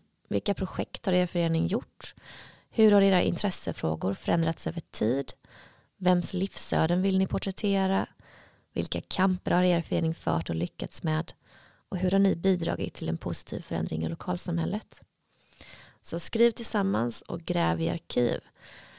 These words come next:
Resultatet kan ni sammanställa till en kort antologi. Den kan ni ha inom föreningen eller publicera.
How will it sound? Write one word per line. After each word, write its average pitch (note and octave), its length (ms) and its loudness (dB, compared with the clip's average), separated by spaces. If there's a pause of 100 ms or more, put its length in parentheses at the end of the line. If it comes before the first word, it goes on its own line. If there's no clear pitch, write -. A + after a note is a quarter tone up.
(140)
Resultatet G#3 640 -2
kan A#3+ 120 0
ni A#3 80 4
sammanställa F3 600 0
till E3+ 220 0
en E3 200 2
kort - 340 -4
antologi. E3+ 720 -2 (920)
Den E3+ 140 -2
kan F3+ 120 0
ni F3+ 80 4
ha E3+ 120 2 (220)
inom F3 240 2
föreningen A#3+ 580 2
eller B3+ 180 -2
publicera. B3 600 -2